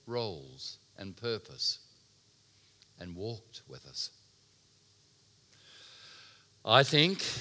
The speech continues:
it's often a struggle to answer that question. Sometimes it takes time. But in thinking about it, it's saying, "What if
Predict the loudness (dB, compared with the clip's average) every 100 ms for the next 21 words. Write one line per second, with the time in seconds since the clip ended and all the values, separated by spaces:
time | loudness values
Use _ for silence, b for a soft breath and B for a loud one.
0 | B B B -14 -8 -4 -4 -2 -4 -4
1 | -4 -4 -4 -2 -2 -4 -4 -6 -4 -2
2 | -4 -6 -4 -4 -4 -8 -8 -14 -20 -20
3 | -20 -20 -20 -20 -12 -8 -6 -4 -2 -4
4 | -6 0 0 -2 -6 -6 -6 -12 -16 -20
5 | -20 B B B B B B B B -20
6 | -12 4 8 10 8 4 -2 -4 B B
7 | -10 -8 -6 -6 -6 -2 -2 2 2 2
8 | 0 -2 -2 0 0 0 -2 -6 B B
9 | B B B 2 2 2 -2 -8 -20 -20
10 | -6 0 2 0 -6